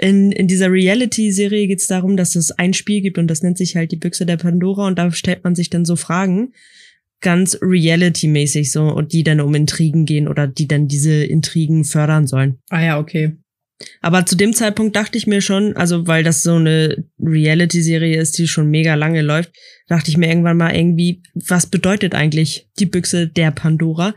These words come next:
Speaker 2: Ach echt?
Speaker 1: Mhm. Weil das alle sprechen immer davon, aber man weiß halt dann manchmal nicht so, was das bedeutet, ne?
Speaker 2: Das ist jetzt ja mega geil. Ja, hau raus, ey.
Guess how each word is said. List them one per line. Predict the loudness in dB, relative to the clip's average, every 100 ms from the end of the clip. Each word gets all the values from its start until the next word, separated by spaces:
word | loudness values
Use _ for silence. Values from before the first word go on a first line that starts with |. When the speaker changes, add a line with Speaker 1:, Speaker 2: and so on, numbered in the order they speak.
| -6
Speaker 2:
Ach | -6 0
echt? | 0 0 -4 -6
Speaker 1:
Mhm. | -2 0 0 0 -4 -14 -20 -4
Weil | 0 2
das | 2 -2
alle | -4 -4 -4
sprechen | -4 -4 -2 0
immer | 2
davon, | 0 0 0
aber | 2 2
man | 2 0
weiß | 0 0
halt | -2 -2
dann | -2
manchmal | 0 0 0
nicht | -2
so, | -2
was | -4 -2
das | -4
bedeutet, | -4 -4 -4 -4 -4
ne? | -4 -6 _ _
Speaker 2:
Das | -4 -2
ist | -2 -2
jetzt | -2 -2
ja | -2
mega | 0 0 0
geil. | 0 -2 -4
Ja, | -2 0 0 0
hau | -2
raus, | 0 0 0
ey. | -2 -2 -4